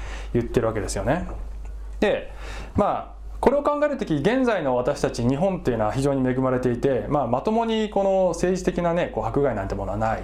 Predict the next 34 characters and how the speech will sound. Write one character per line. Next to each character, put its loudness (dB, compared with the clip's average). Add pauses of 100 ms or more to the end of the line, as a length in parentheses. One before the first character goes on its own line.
だ 0
け -2
ど、 0 (540)
え 2
ー、 -2
ち 2
ょ 6
っ -10
と -2
前 2
の 0 (180)
せ-、 -2 (160)
戦 0
時 -2
中 0
に 0
な 0
れ 0
ば、 0 (560)
あ 0
の、 -2
結 -2
構 -2
ね、 2
大 -2
変 0
だ 0
っ -4
た -4
ん -8
で -8
す -8
よ -8
ね。 -2